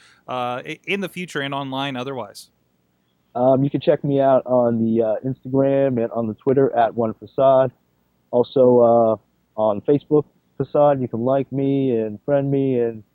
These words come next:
Speaker 2: you know, do all the internet stuff. And then, uh, One Facade Underground on YouTube is where all, you'll get all the secret fan cam links of all of my newest, uh, acrobatic antics.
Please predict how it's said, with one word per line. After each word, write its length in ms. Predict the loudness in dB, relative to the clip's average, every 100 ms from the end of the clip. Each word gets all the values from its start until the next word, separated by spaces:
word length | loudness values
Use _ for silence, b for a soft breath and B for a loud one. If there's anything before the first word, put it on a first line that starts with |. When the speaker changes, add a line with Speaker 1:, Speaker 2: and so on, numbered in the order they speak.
| _ _ _ _ _ -6
Speaker 2:
you 100 | -2
know, 180 | -2
do 180 | 0 2 4
all 160 | 4
the 80 | 2
internet 320 | 0 -2 -4 -4
stuff. 240 | -2 -2 -2
And 120 | -2
then, 200 | 0 2
uh, 220 | 2 0 -2
One 220 | 0 -2 -2
Facade 440 | -6 0 2 2 2
Underground 580 | -2 0 2 4 2 0
on 260 | -4 -4 0
YouTube 460 | 0 2 2 2 0 _ _ _ _ _
is 160 | -6 0
where 160 | 2
all, 180 | 2 2
you'll 100 | 0
get 140 | 0
all 160 | 2 2
the 120 | 0 -8
secret 240 | -8 -8 -6
fan 200 | -4 -4
cam 320 | -4 -4 -2
links 320 | -2 -2 -4 -8
of 120 | -2
all 200 | 0 0
of 60 | 0
my 300 | 0 -2 -6 _ _ _ _ _ -4
newest, 420 | 2 2 2 0
uh, 320 | 0 2 2 -2 _ _ _ _ _ _ _ _ _ -6
acrobatic 560 | -6 -4 -4 -2 -4
antics. 400 | -6 -6 -6 -8